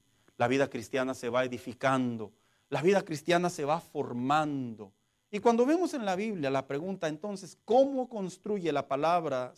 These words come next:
de sabiduría en nosotros? ¿Cómo se construye en nuestros oídos para ser sabio? Voy a compartir brevemente tres maneras. ¿Qué es lo que hace en sí la palabra de Dios cuando la escuchamos en sabiduría en nosotros?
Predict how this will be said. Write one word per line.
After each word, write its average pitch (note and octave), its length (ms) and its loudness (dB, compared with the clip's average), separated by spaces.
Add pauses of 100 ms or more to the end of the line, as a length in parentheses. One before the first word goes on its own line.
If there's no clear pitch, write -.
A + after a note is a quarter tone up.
(140)
de C#3+ 120 -4
sabiduría C3 720 -6 (340)
en C#3+ 220 2
nosotros? C#3 640 0
¿Cómo D4+ 180 -6
se B3+ 140 -8
construye G3 640 0
en D3 100 4
nuestros C3+ 400 -6
oídos D#3+ 380 0
para B2+ 240 -4
ser D#3+ 220 -8
sabio? E3 440 0 (300)
Voy C4 100 4
a C4 60 6
compartir G#3+ 480 -2
brevemente F#3+ 640 -2 (300)
tres A3 480 0
maneras. D#3+ 760 -4 (520)
¿Qué B3 220 2
es A#3+ 40 2
lo A#3+ 180 2
que G3 200 0
hace G3+ 400 0
en E3 120 -4
sí G#3 220 -10
la G3 180 -2
palabra D#3+ 440 -2
de C#3 140 -2
Dios E3 220 -4
cuando D#3 280 -2
la D#3+ 100 4
escuchamos G#3 800 -2
en C#3 120 -4
sabiduría B2+ 720 -4
en A#2+ 100 -6
nosotros? A#2 600 -10